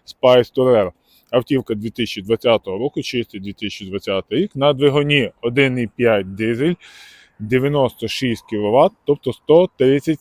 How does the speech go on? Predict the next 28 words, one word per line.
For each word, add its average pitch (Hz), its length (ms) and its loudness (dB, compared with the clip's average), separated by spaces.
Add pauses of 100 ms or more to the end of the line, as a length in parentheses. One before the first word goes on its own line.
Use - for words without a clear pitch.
кінських 117 480 -6
сил. 104 320 -2 (440)
І 190 200 4
автоматична 127 640 0
коробка 117 560 -2 (1040)
Aisin, 117 560 0 (280)
восьмиступенева. 131 840 0
Все 175 300 -2
так, 220 120 2
як 185 140 0
ви 180 100 6
любите. 104 420 0 (1500)
І 180 120 0
зараз 180 200 10
покажу, 156 300 2
як 147 160 6
виглядає 139 400 6
лакофарбове 127 600 4
покриття 165 540 4
в 143 60 0
даному 139 300 2
автомобілі. 139 680 2
І 151 180 -2
також 160 500 4
хотів 135 260 -4
би 123 120 0
наголосити, 120 560 2
що 113 440 0